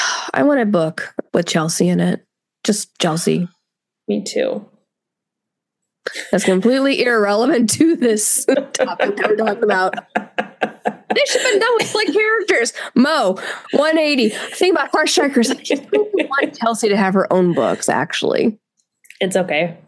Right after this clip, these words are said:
Speaker 2: Heartstrikers in general just lives rent-free in my head and pops up occasionally like, "Hey, how you doing?" I'm like, "Hey."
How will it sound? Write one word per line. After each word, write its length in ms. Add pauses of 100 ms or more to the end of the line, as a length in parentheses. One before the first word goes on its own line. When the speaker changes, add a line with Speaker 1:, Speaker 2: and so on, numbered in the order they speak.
(140)
Speaker 2:
Heartstrikers 880
in 140
general 420
just 220
lives 240
rent-free 440
in 100
my 140
head 280
and 120
pops 300
up 140
occasionally 640
like, 260
"Hey, 300
how 80
you 160
doing?" 260
I'm 140
like, 180
"Hey." 400